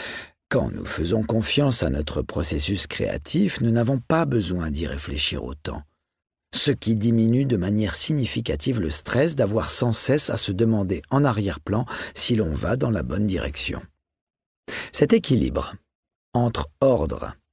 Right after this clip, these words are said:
et créativité est une chose que nous pouvons délibérément mettre en place dans notre second cerveau. Comme n'importe quel autre système, ce dernier a besoin d'être régulièrement entretenu.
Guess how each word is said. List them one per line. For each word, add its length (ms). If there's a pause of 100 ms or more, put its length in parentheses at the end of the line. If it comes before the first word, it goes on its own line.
et 120
créativité 1080
est 180
une 140
chose 340
que 120
nous 180
pouvons 380
délibérément 760
mettre 400
en 120
place 340
dans 120
notre 320
second 500
cerveau. 460 (1160)
Comme 200
n'importe 480
quel 160
autre 240
système, 580 (220)
ce 160
dernier 640 (320)
a 80
besoin 340
d'être 340
régulièrement 760
entretenu. 680